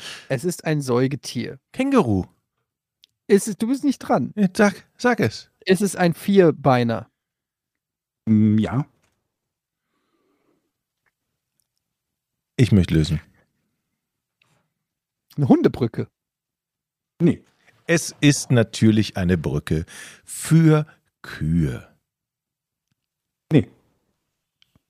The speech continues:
Speaker 2: Hä?
Speaker 1: Katzen.
Speaker 3: Mm-mm.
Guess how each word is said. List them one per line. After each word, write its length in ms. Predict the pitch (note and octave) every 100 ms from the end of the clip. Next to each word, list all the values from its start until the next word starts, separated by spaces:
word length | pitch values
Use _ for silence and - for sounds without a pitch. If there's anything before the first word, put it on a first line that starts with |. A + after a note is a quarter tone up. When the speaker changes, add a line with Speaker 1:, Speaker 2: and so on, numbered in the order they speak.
| _
Speaker 2:
Hä? 320 | - - C3 B2+ _ _ _ _ _ _ _ _ _ -
Speaker 1:
Katzen. 460 | D#3 - - G#2+ _ _ _ _ _ _ _ _ _ _ _ -
Speaker 3:
Mm-mm. 280 | F3+ C3+